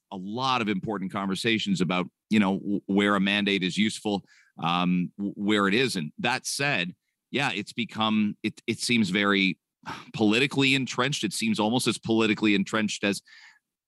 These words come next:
you know, almost questioning the, the vaccine back, way back in the, in the late days of the Trump presidency. And I, I never thought it would go that way with masks. They made sense when we knew less about the virus. They certainly made sense when, when none of us were vaccinated, didn't they?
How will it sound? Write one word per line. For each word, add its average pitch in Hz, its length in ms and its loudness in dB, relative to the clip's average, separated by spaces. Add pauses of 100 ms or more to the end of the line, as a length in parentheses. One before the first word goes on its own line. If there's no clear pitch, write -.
(220)
you 135 140 0
know, 107 160 4
almost 120 280 0
questioning 117 640 -2
the, 104 200 -8
the 104 80 -4
vaccine 113 800 -2
back, 107 280 -2
way 110 240 0
back 113 260 0
in 107 80 -2
the, 107 140 -2
in 110 80 -2
the 104 80 0
late 107 300 0
days 104 240 0
of 98 140 -4
the 90 40 -8
Trump 135 300 -4
presidency. 85 800 -4
And 90 100 -2
I, 113 300 0 (100)
I 113 80 -4
never 147 300 -2
thought 170 240 -2
it 151 60 -6
would 143 140 -6
go 135 180 -2
that 127 200 -4
way 95 240 -2 (300)
with 107 160 -2
masks. 95 420 -2
They 117 260 0
made 151 360 0
sense 131 520 -4
when 101 160 -2
we 101 120 -2
knew 107 180 2
less 104 220 -2
about 101 180 0
the 90 80 -6
virus. 101 320 -4
They 98 140 -4
certainly 165 420 0
made 104 260 -2
sense 98 420 -4 (340)
when, 113 360 2
when 110 200 4
none 117 160 2
of 113 80 0
us - 120 0
were 117 80 -2
vaccinated, 95 680 -4
didn't - 200 -6
they? - 180 -10